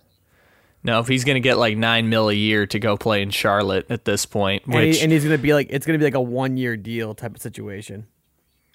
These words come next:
Speaker 1: Yep, Dennis Schroeder got screwed.
Speaker 2: Yep,
Speaker 1: He
Speaker 2: not good.
Speaker 1: got screwed, which is weird 'cause,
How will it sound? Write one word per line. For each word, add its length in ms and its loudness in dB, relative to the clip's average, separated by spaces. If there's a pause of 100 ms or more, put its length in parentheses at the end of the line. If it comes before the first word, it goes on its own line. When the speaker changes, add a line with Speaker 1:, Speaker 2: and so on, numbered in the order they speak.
(140)
Speaker 1:
Yep, 520 2
Dennis 280 2
Schroeder 580 4
got 400 0
screwed. 1000 -2 (140)
Speaker 2:
Yep, 260 -8 (120)
Speaker 1:
He 100 -8
Speaker 2:
not 160 4
good. 100 0
Speaker 1:
got 400 2
screwed, 1000 -2 (680)
which 280 -2 (380)
is 200 0
weird 300 4
'cause, 220 2